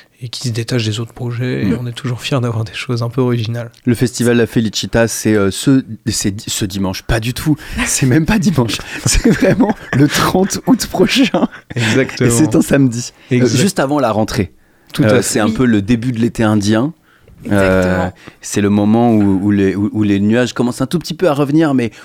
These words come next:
Speaker 2: où le soleil est encore chaud, euh, lumineux. L'année dernière, d'ailleurs, la thématique, euh, de la Felicita, c'était la cité radieuse, sur la thématique du soleil.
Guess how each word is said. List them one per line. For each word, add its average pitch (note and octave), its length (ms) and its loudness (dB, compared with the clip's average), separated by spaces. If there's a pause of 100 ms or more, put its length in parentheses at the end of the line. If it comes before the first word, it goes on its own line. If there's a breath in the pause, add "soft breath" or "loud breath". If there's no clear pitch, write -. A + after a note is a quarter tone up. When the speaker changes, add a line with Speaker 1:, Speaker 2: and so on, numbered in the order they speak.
(100)
Speaker 2:
où A#2+ 60 0
le B2 100 4
soleil C3 340 4
est A2+ 120 2
encore A2 400 0
chaud, C3 580 4
euh, G#2+ 140 4
lumineux. A#2 460 4 (220 loud breath)
L'année A#2 140 2
dernière, A#2+ 300 2
d'ailleurs, A2+ 300 4
la G2+ 100 2
thématique, A#2 680 -2 (160)
euh, G2 80 2
de G2 100 0
la F#2+ 120 -2
Felicita, G2 480 -4
c'était F#2+ 240 -6
la F2+ 80 -2
cité - 240 -4
radieuse, G#2+ 440 2
sur - 180 -4
la G2 60 0
thématique F#2 360 -4
du F2+ 80 -6
soleil. D3 420 2